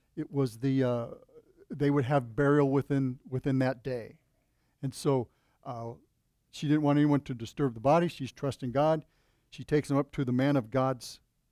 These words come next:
place. And, uh, so the first lesson of how to prepare for a miracle is, uh,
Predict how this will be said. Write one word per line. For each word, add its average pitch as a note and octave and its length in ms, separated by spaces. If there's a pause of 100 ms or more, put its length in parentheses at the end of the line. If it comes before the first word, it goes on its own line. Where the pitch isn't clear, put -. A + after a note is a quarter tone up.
(140)
place. F3+ 460 (280)
And, C3 280
uh, B2 200 (340)
so - 120
the B2+ 120
first - 340
lesson D#3 400
of A#2+ 160 (340)
how D#3 160
to D3 80
prepare C#3+ 380
for D3 180
a C3+ 40
miracle D3 520 (540)
is, C3 300
uh, C3 260